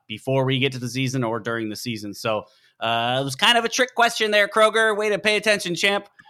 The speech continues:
Uh, w-, <laughs> we'll take it. We'll move on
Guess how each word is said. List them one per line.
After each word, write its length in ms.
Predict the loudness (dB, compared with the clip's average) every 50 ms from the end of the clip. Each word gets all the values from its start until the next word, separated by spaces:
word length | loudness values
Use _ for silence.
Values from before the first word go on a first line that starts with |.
| -20 -16 _ 0
Uh, 520 | 2 4 6 6 8 8 6 6 4 4
w-, 280 | 2 0 0 2 2 2
<laughs> 60 | 2 4
we'll 160 | 4 4 2
take 300 | 2 2 0 0 2 2
it. 180 | 0 0 0
We'll 140 | 0 0 0
move 300 | 2 2 2 2 4 4
on 340 | 6 6 6 6 4 2 0